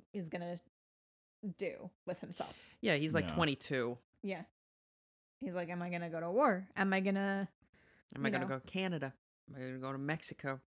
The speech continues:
Speaker 3: Yeah. And so his life was in such a state of disarray that he unknowingly summoned Monkey.
Speaker 1: Yes.
Speaker 3: Who has been around since the start of the universe, apparently.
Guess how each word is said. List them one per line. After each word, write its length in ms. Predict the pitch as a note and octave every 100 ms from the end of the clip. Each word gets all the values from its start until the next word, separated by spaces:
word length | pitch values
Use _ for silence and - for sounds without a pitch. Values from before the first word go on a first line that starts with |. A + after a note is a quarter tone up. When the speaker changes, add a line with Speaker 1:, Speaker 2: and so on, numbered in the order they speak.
| - - - - B2+
Speaker 3:
Yeah. 280 | G#2 G#1+ G2+ - -
And 100 | G2+
so 140 | A2
his 160 | G2+ G#2+
life 220 | A#2+ A2+
was 140 | A#2 G#2
in 120 | G2+
such 480 | - C#3+ C#3 - -
a 80 | B2+
state 300 | - D3 D3+
of 100 | B2+
disarray 600 | A2 - G#2 F#2 F2+ G#2+
that 260 | G2 E2+ G2+
he 520 | A2+ G#2+ G#2 G#2 G#2 -
unknowingly 1160 | B2 A#2+ A#2 A2+ A2+ G2+ A#2+ A2 A2 G#2 G#2
summoned 760 | G2+ - A#2+ G#2+ F#2 F2 F2 - -
Monkey. 640 | A2+ G2+ F2+ - A#2 - _ -
Speaker 1:
Yes. 420 | G3+ - - - _ _ - - - - -
Speaker 3:
Who 140 | B2+
has 160 | A2 F#2
been 160 | B2+
around 360 | B2+ B2 A#2 A2
since 220 | B2+ A#2
the 120 | A#2+
start 460 | - - D#3+ A#2 -
of 160 | D3
the 80 | B2+
universe, 680 | A#2+ G2 G2+ F#2+ G2 G#2 - -
apparently. 580 | - - - - -